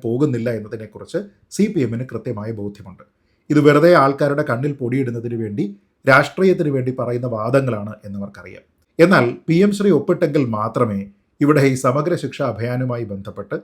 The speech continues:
ഇംപ്ലിമെന്റേഷന്റെ കുറേയധികം പണം കിട്ടുകയുള്ളൂ എന്നുള്ള ഒരു കണ്ടീഷൻ ഉണ്ടായപ്പോൾ നമ്മുടെ കയ്യിൽ എന്തായാലും പണമില്ല, അതുകൊണ്ട് ആ പണം നേടിയെടുക്കണം എന്നതിൻ്റെ അടിസ്ഥാനത്തിലാണ് സി പി ഐയോട് പോലും പറയാതെ രഹസ്യമായിട്ട് പോയി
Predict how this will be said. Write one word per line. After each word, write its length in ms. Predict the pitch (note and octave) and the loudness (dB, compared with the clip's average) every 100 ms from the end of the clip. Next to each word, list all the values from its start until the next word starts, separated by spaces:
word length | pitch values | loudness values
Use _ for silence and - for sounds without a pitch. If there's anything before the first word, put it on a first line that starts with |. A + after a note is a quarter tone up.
| _ _ _ | _ _ _
ഇംപ്ലിമെന്റേഷന്റെ 720 | C3 D3 F#3 F3 D3 - B2 | -2 2 2 4 0 -2 -8
കുറേയധികം 520 | B2 A#2 C3 A#2 A#2+ B2+ C3+ | -6 -4 -4 -4 -10 -10 -6
പണം 200 | C#3+ G3 | -2 -2
കിട്ടുകയുള്ളൂ 520 | E3 A2 A#2+ A2+ G#2+ G#2 - _ _ | -4 -6 -4 -4 -4 -6 -8 _ _
എന്നുള്ള 260 | B2 B2+ B2 | -2 0 0
ഒരു 120 | B2 B2+ | 0 -2
കണ്ടീഷൻ 380 | G#2+ A2+ C#3 C#3 | -6 -2 -2 -2
ഉണ്ടായപ്പോൾ 460 | G2+ F#2+ F#2+ - D3 - _ _ _ - | -10 -10 -12 -6 -6 -6 _ _ _ -2
നമ്മുടെ 260 | C3+ G3 G#3 | 2 4 6
കയ്യിൽ 200 | D3+ D3 | 4 4
എന്തായാലും 420 | C3 C#3 B2+ B2 | 2 2 2 0
പണമില്ല, 400 | B2 A2+ A#2 G2 C3 - _ _ | -2 -4 -6 -6 -8 -8 _ _
അതുകൊണ്ട് 300 | C#3 D3 C#3+ C#3 | 2 2 2 2
ആ 80 | F3+ F#3 | 2 0
പണം 200 | B2+ C3+ | -6 -4
നേടിയെടുക്കണം 640 | B2 C#3+ C#3 G#2+ A2+ G#2+ G2+ | 0 2 2 0 -6 -8 -8
എന്നതിൻ്റെ 320 | A2 A#2 B2 A2+ | -10 -10 -8 -8
അടിസ്ഥാനത്തിലാണ് 680 | G#2+ - A#2+ A#2+ G2+ F#2+ F#3 - _ _ | -10 -10 -10 -8 -12 -10 -12 -14 _ _
സി 140 | - D#3 | -2 0
പി 160 | D#3+ F3+ C3 | 4 4 4
ഐയോട് 340 | C#3 E3+ F3+ | 4 6 8
പോലും 260 | F3+ E3 C3+ | 6 4 2
പറയാതെ 320 | A#2 A2 G#2+ B2 | -4 -8 -8 -10
രഹസ്യമായിട്ട് 640 | G#2+ B2 D3 C#3 A2+ G#2 | -8 -8 -6 -8 -10 -14
പോയി 160 | G2 C3+ | -12 -12